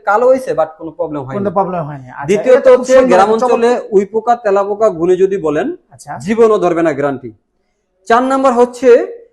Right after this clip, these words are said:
Speaker 1: আপনার বাপ তো ইন্দুরে কাটছে, কিন্তু শর্ট সার্কিট হয়ে গেছে গা।
Speaker 2: আচ্ছা, আচ্ছা।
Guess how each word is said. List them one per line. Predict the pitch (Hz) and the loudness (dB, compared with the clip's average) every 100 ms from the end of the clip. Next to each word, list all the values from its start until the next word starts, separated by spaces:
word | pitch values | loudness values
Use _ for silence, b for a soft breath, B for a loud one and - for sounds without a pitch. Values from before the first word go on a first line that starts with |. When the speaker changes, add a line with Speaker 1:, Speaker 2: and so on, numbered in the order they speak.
| _ | _
Speaker 1:
আপনার | 175 175 220 185 | -10 -2 -2 2
বাপ | 185 185 | 0 2
তো | 240 | -2
ইন্দুরে | 226 226 | 2 0
কাটছে, | 220 208 208 277 | 2 -2 -2 -8
কিন্তু | 233 226 | -6 -6
শর্ট | 202 196 | -2 -2
সার্কিট | 208 190 185 | -2 -4 -2
হয়ে | 190 | -2
গেছে | 160 143 120 | -2 -6 -10
গা। | 101 _ _ | -14 _ _
Speaker 2:
আচ্ছা, | 147 - | -20 -18
আচ্ছা। | 127 - | -20 -20